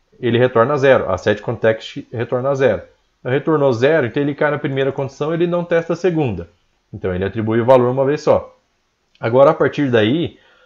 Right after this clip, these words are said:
todas, todas as vezes, ele vai testar, é igual a zero, porque zero é o primeiro item aqui do parâmetro? Não. Então, é, isso aqui é igual a um? É.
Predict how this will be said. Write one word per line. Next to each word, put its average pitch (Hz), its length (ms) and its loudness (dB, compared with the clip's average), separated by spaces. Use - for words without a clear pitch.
todas, 170 720 4
todas 175 640 -2
as 107 160 0
vezes, 127 540 -2
ele 123 140 0
vai 127 160 4
testar, 127 460 -2
é 143 180 2
igual 117 260 6
a 104 100 4
zero, 113 300 2
porque - 180 -6
zero 98 260 2
é 98 40 2
o 92 40 -2
primeiro 98 420 -2
item 98 280 -4
aqui 87 120 -12
do 87 80 -10
parâmetro? 98 480 -4
Não. 113 460 -2
Então, 127 480 -2
é, 139 320 2
isso 156 240 -4
aqui 113 340 -2
é 113 140 0
igual 104 200 4
a 101 180 4
um? 120 240 -2
É. 117 340 0